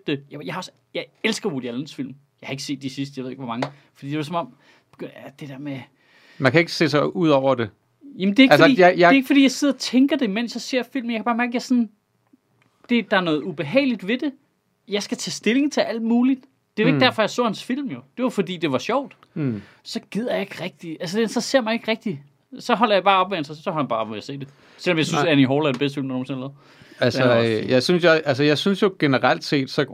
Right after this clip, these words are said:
Speaker 2: så skal man jo et eller andet sted kunne adskille kunsten fra kunstneren. Men det er bare svært.
Speaker 1: Jamen, det er ikke fordi, jeg sidder og tænker på det imens, eller, øh, sådan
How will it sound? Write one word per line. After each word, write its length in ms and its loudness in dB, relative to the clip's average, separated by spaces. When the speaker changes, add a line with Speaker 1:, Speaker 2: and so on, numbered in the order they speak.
Speaker 2:
så 260 -2
skal 300 2
man 260 4
jo 180 4
et 60 0
eller 140 4
andet 160 2
sted 220 0
kunne 460 0
adskille 400 0
kunsten 360 -8
fra 120 -4
kunstneren. 500 -6
Men 120 -2
det 60 0
er 20 -14
bare 120 4
svært. 400 0
Speaker 1:
Jamen, 140 -8
det 60 4
er 20 6
ikke 80 -4
fordi, 220 -4
jeg 80 -2
sidder 180 -6
og 40 -18
tænker 200 -6
på 140 -6
det 100 -2
imens, 360 -8
eller, 220 -4
øh, 220 -8
sådan 360 -6